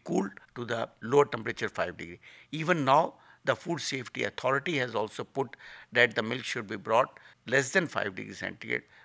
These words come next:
within four hours should be there. Now, some of the do's and do nots, like nails we mentioned of the milker. Second is the clean the milk shed before milking, sweep the floor properly, wash the floor and walls with a disinfectant.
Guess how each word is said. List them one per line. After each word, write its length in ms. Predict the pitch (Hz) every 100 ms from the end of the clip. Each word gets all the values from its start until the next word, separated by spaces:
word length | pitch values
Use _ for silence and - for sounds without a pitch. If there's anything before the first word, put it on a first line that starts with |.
| -
within 260 | 120 135 120
four 340 | - 98 95
hours 340 | - 92 - -
should 240 | - 90
be 100 | 92
there. 260 | 90 - - _ - -
Now, 140 | 151
some 300 | 143 160 175
of 100 | 180
the 120 | 165
do's 360 | 135 151 160 -
and 160 | 113 101
do 120 | 120
nots, 340 | 123 160 - - - - -
like 400 | 123 135 143 - -
nails 480 | 113 131 151 156 147
we 80 | 127
mentioned 420 | 117 110 - -
of 140 | 92
the 180 | 98 87 - -
milker. 440 | 117 123 - 165 - - - - -
Second 440 | - 151 165 170
is 200 | 175 165
the 220 | 160 180 - - - - _
clean 300 | 160 185 202
the 120 | 170
milk 260 | 139 135 135
shed 400 | - 139 139 107
before 460 | 110 - 151 147 - _ _ _ -
milking, 440 | 110 104 143 - - _ _
sweep 440 | - - 190 151
the 100 | -
floor 320 | - 113 120 -
properly, 580 | - 87 - 120 285 - _ - -
wash 400 | 120 131 151 -
the 120 | 147
floor 360 | - 135 139 147
and 200 | 117 104
walls 360 | 107 151 -
with 140 | 123 98
a 60 | 92
disinfectant. 840 | 107 - 120 107 - - -